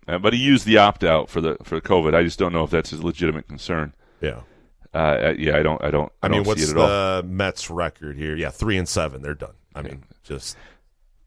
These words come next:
Speaker 1: The, the, the bubbles thing i-, is, I mean, yeah, you're right. The N B A and N H L are showing it works. The M L S did as well once they got there and they got through those.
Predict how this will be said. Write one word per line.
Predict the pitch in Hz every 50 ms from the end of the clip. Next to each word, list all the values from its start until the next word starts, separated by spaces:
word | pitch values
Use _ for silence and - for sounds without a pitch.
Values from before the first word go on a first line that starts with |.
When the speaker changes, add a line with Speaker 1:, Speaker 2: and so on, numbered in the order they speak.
| _ _ -
Speaker 1:
The, | 117 131 151 - _
the, | 131 117 139 135
the | 131 - 127
bubbles | - 180 208 208 190 139 -
thing | - 143 131 131
i-, | - -
is, | 117 117 113 113 107 104 90 90 -
I | 104 101
mean, | 107 113 113 - _ -
yeah, | 87 110 135 139
you're | 101 101 113
right. | 147 151 - -
The | 92 117
N | 135 143
B | 135 135 123
A | 120 123
and | 117
N | 113 113
H | 110 - 123
L | 123 113 104
are | 107 - 101 98
showing | - - 127 131 123
it | 95
works. | 95 90 - -
The | 95 101
M | 113 127
L | 123 123 131
S | 143 156 143 - -
did | - 101 107 107
as | 110 90
well | 92 104 143 131 92
once | 95 101 -
they | - 107 98
got | 92 95 92 120 - -
there | - 80 78
and | 76 - 76
they | 87 90
got | 90 90 90 -
through | - 98 92
those. | 87 87 85 85 82 -